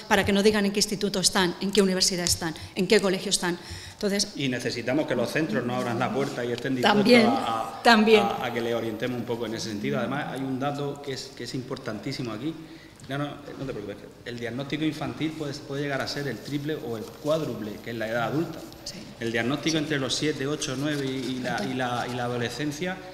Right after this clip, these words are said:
Speaker 2: es casi el triple que el diagnóstico en adulto. Entonces, evidentemente, por probabilidad, hay muchos más niños enfermos en un colegio de, de tres mil alumnos que, que en una población de tres mil personas adultas.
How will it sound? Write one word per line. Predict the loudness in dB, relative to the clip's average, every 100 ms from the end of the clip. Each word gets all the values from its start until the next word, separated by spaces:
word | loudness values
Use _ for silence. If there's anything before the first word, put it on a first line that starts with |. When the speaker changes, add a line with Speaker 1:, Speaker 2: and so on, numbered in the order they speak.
| -12
Speaker 2:
es | -6
casi | -4 -2 -2
el | -2
triple | -2 -2 -2
que | -4
el | -4
diagnóstico | -4 -6 -6 -8 -6
en |
adulto. | -6 -6 -8 -10
Entonces, | -10 -8 -8 -10 -12 -18 -18 -12
evidentemente, | -6 -4 -2 -2 -2 -2
por | -2
probabilidad, | -2 0 0 0 0 0
hay | 0 0
muchos | -2 -2 -2
más | 0 0 -4 -4
niños | -4 0 2 2 2
enfermos | -2 0 0 0 -2
en |
un | -2 -2
colegio | -2 -2 -2 -4 -4
de, | -6 -6 -8 -8
de | -8
tres | -6
mil | -4 -2
alumnos | -2 0 0 -2 -6 -12 -16 -18 -20 -14
que, | -8 -8
que | -6
en | -4
una | -2 0
población | -2 -4 -4 -6
de | -6
tres | -6
mil | -6 -8
personas | -8 -8 -8 -8
adultas. | -6 -8 -10